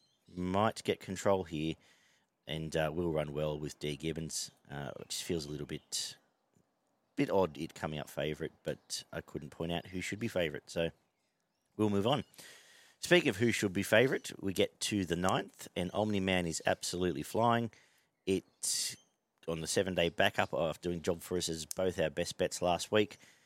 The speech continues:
gets control here, and, uh, two of the main chan-, uh, chasers here in Rubiculus and the Bopper have come out overnight, uh, so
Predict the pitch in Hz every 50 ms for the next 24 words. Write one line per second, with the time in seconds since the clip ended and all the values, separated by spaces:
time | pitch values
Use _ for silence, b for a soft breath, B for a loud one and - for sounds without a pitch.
0 | b b b b b b b b b b b b b b _ - 143 - - 156
1 | 143 - 170 151 143 131 120 143 143 147 147 131 120 B B B _ _ _ 117
2 | 117 113 110 110 117 110 104 - - - 151 151 151 123 95 98 98 98 92 -
3 | - 104 101 110 110 - - 98 92 87 85 82 73 - - - _ - 107 107
4 | 123 - - 101 - - 82 82 82 82 80 76 - - - 90 90 90 - 67
5 | 76 80 76 - 87 87 - - 85 73 - - - 95 95 92 92 92 90 87
6 | 87 92 92 95 95 95 95 92 - - - - - - _ _ _ _ - 80
7 | 78 76 - - - 85 82 80 78 78